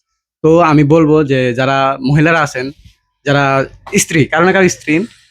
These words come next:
তারা কখনো তাদের স্বামীর সাথে খারাপ ব্যবহার করবেন না, এই কাজটা ভুলেও করবেন না। তাহলে তার এমনিতে এমনি টেনশন থাকে, পরিবারের চিন্তা, সন্তানদের চিন্তা, যে তারা কিভাবে তার সন্তানকে প্রতিষ্ঠিত করবে। So এই কাজটা ভুলেও করবেন না। আর আমার ভাই,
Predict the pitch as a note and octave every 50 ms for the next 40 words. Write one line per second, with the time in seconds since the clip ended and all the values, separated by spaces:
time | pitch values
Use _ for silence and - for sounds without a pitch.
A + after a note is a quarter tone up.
0 | _ _ - D3+ D#3+ E3 - F#3 - F#3+ G#3 G3+ F#3+ E3 D#3+ E3+ - F3 D#3+ D3
1 | C#3+ D3 C#3 D3 D3 C#3+ B2 A#2 A2+ A2+ A2+ A2+ G#2 G#2+ G#2 G#2 - _ _ _
2 | - E3 E3 G3 G3+ G3 A3 F3+ C3 C#3+ E3 F3+ G3 F3+ F3+ C#3+ A#2 A2 G#2 G#2
3 | G2+ - _ _ _ _ _ - - - _ _ _ _ - C#3+ C#3 D3+ D#3 D#3
4 | F3 F3+ F#3 F3+ F#3 - _ - C3+ C3+ C#3 C3 B2+ C#3 - - D#3 D3+ D#3 D3+
5 | D3+ D#3+ D#3 D3+ D3 D3+ C#3+ - D#3+ C#3+ C3+ D3 C3+ C#3 C#3 C#3 C3 - D#3 D#3+
6 | D#3 C#3+ D3 C#3+ D3 - C3+ C3+ A#2+ C3+ C3 B2+ B2+ _ _ _ _ _ - -
7 | D#3+ D3 D#3+ D3+ D#3 D3 C#3+ C#3 - C3+ C#3 C3 C3+ B2+ B2+ A2+ B2+ B2+ - -
8 | C3+ C3+ C3 B2+ B2 B2+ _ _ - F3 F3 F3 E3+ - D3+ D3+ C#3+ D#3 D#3 D3
9 | C#3+ C#3 C3 - E3+ D#3 C#3 - B2 - A#2+ A2+ G#2 G#2 - - - - - -
10 | - - - - - - - D3 E3+ F#3+ - - C3 B2+ C#3 C3+ - - A#2 G#2
11 | A#2+ B2 C3+ D3+ C#3+ C#3+ D#3 F3 G3+ A3 G#3 G3 B2+ C3 C3+ C3+ C3 B2+ A#2 B2+
12 | C3 B2+ B2+ B2 B2+